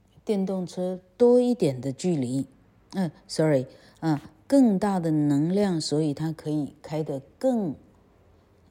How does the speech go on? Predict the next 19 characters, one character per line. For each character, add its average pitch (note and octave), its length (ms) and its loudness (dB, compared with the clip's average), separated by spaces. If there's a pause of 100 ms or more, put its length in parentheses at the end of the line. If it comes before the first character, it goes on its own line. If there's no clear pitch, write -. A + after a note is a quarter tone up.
(180)
呃， C3+ 480 -6
更 F#3 200 2
远 B2+ 280 2
一 D#3 80 0
些。 D#3 340 2 (1000)
Strobel F3+ 520 0
这 F#3+ 180 -6
时 E3+ 160 -8
候 F3+ 160 -2
他 F#3 180 -6
想 - 240 -8
要 E3+ 140 -4
创 A3 480 -2
建 F3+ 380 0
一 F3 120 -4
个 D#3+ 140 -6
公 E3+ 280 -2
司， E3 400 -4 (2000)
呃， D3 280 -8